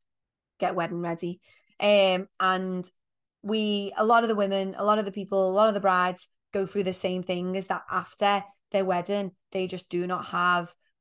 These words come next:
the drive, the energy, like, they don't want to be in a calorie deficit anymore. They don't wanna diet anymore. They've worked hard in the run to the wedding.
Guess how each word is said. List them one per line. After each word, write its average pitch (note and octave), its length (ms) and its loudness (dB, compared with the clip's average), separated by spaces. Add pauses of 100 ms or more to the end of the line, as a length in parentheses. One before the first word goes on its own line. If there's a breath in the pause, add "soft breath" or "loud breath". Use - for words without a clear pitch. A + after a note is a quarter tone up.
the F#3 360 -4
drive, F3+ 680 2
the - 180 -10
energy, F3+ 720 -4 (320)
like, F3+ 200 -8 (280)
they F#3 100 0
don't F3+ 240 -4
want F3 360 -2
to F#3+ 240 0
be F#3 180 -2
in F3 40 -4
a F3 60 -6
calorie F3+ 260 -4
deficit E3+ 380 -10
anymore. G3 460 0 (100)
They G3 140 0
don't F3+ 200 -2
wanna F3 220 -4
diet E3+ 340 -4
anymore. F3+ 420 -2 (180 soft breath)
They've E3+ 180 -6
worked G3 300 4
hard F3+ 240 2
in F#3 80 -6
the F#3 80 -6
run F3+ 160 -6
to - 120 -18
the F3 80 -8
wedding. G#3 520 0